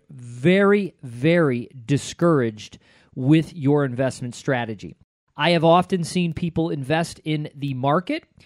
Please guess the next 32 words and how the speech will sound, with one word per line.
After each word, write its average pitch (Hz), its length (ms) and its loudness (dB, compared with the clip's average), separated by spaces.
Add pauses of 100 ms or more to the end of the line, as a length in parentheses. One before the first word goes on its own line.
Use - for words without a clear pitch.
(140)
at 143 120 -4
a 147 60 0
young 143 260 2
age 196 480 -6 (320)
just 147 540 0
about 208 300 -2
the 175 80 -4
time, 180 400 -4
and 151 100 -4
it - 100 -10
makes 175 220 -4
sense, 156 380 -6
right? 139 260 -2
"Oh, 226 160 2
my 143 140 -4
friends 190 340 -4
are 185 60 -2
doing 180 300 0
it. 165 100 -2
Everybody's 170 400 -2
making 165 280 -6
money 180 300 -4
on 151 100 -6
this, 180 180 -6
that, 185 180 -4
and 139 40 -16
the 147 120 -4
other. 185 260 0 (340)
I'm 202 200 -2
gonna 190 120 0
start 190 240 2
investing." 160 640 -2